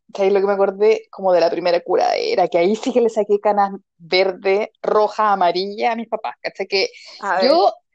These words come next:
Speaker 1: ponte tú, no me acuerdo bien, pero ponte que ya iba en segundo medio y, y mi mejor amiga tenía un hermano que iba en segundo universidad. Entonces, carreteamos con gallos que tenían auto, entonces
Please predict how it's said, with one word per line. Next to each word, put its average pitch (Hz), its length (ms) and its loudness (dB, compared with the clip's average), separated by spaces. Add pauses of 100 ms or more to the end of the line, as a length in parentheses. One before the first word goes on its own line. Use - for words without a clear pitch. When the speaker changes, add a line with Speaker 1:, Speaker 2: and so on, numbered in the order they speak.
Speaker 1:
ponte 220 220 0
tú, 247 240 -8 (140)
no 233 120 -4
me 240 80 2
acuerdo 214 260 0
bien, 220 200 2
pero 190 160 -2
ponte 240 200 -2
que 254 80 2
ya 247 140 4
iba 277 80 0
en 254 60 -4
segundo 277 500 -2
medio 392 340 -6 (240)
y, 214 440 -8
y 190 200 -14
mi 208 140 -6
mejor 202 240 0
amiga 277 240 2
tenía 233 180 -4
un 233 60 -2
hermano 233 220 0
que 240 80 -4
iba 233 80 2
en 226 60 -2
segundo 254 340 -2
universidad. 277 360 -2 (400)
Entonces, 214 280 0 (340)
carreteamos 226 400 -2
con 220 160 -6
gallos 214 200 2
que - 60 0
tenían 165 340 -4
auto, 254 300 2
entonces 220 400 -4